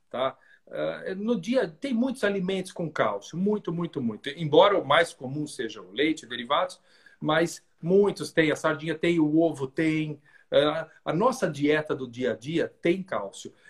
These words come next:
mas ainda assim a gente consome pouco cálcio. Existe um estudo, o mais conhecido no Brasil, foi feito, chama Estudo Brazos, pelo doutor Marcelo Pinheiro. E a nossa necessidade de cálcio, só pra ter ideia que isso entra na prevenção,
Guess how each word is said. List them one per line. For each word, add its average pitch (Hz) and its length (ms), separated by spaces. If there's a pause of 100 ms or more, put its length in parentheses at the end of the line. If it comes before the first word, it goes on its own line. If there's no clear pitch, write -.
(140)
mas 131 240
ainda 160 260
assim 165 220
a - 20
gente 156 240
consome 147 460
pouco 135 460
cálcio. - 440
Existe 120 360
um 123 60
estudo, 117 720 (260)
o 101 100
mais 117 300
conhecido 107 500
no 117 80
Brasil, 147 400
foi - 160
feito, 113 420 (260)
chama 117 260
Estudo 113 340
Brazos, 127 540
pelo 113 180
doutor 110 240
Marcelo 110 400
Pinheiro. 117 440 (680)
E 147 340
a 131 100
nossa 165 500
necessidade 120 640
de 98 80
cálcio, 123 540
só 143 200
pra 131 160
ter 117 160
ideia 110 320
que - 140
isso 110 220
entra 123 200
na 110 100
prevenção, 110 680